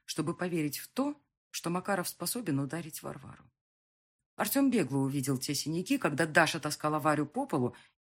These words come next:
и с неё немного сползла простынь. И это точно были отметины, оставленные в полустрасти, а не следы от ударов, как подумала Даша. Артём предполагал, что Даша, не зная всей ситуации,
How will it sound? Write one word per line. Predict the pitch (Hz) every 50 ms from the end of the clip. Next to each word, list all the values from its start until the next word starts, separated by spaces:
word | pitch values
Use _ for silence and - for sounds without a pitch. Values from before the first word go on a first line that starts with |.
| _ _ -
и |
с | 156 - -
неё | 190 185 185
немного | 180 180 180 190 233 254 - 160
сползла | - - 160 156 160 151 143 185 208
простынь. | 208 - 143 117 95 - - - - - - _ _ _ _ _ _ _ _ -
И | -
это | 165 160 - 185
точно | 185 - 165 - - 131 127
были | 110 127 117 131
отметины, | 123 123 - 143 180 247 - - 143 127 113 - -
оставленные | - 139 - - 147 127 135 143 151 156 165 180 180
в | -
полустрасти, | - 190 202 214 240 233 - - 254 208 143 113 - - - 95 - _ _ _ _ _ -
а | 190 190
не | 190 190 180
следы | - - 220 247 220 180 151
от | 123 113 - 175
ударов, | 185 151 139 117 104 95 - - _ _ _
как | - - - _
подумала | - 147 160 151 135 113 113 120 156 160
Даша. | 151 143 117 104 - - - - _ _ _ _ _ _ _ _ _ _ _ _ _ -
Артём | 196 208 208 - 220 175
предполагал, | - 220 220 - - 240 247 254 208 190 139 120
что | - - - 165
Даша, | 160 220 285 302 - 214
не | 170 160
зная | 160 147 175 160 147 139
всей | 135 - - 165 147
ситуации, | - - 175 - - 208 175 135 127 - - 117 110